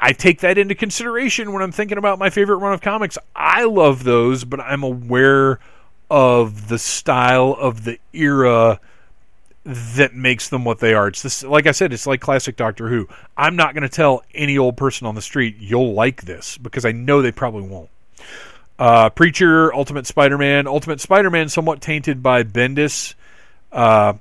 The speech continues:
I still think it's the best ongoing run of comics I've read in real time, but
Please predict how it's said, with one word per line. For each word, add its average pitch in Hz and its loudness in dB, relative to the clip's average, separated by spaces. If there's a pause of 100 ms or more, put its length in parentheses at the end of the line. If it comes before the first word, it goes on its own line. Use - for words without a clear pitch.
(120)
I 127 -6
still 143 0
think 135 -4
it's - -8 (100)
the 113 -8
best 120 2
ongoing 120 -4
run 113 -4
of 110 -10
comics 117 -6
I've 107 -6
read 113 0
in 107 -8
real 110 -4
time, 131 -8 (920)
but 135 6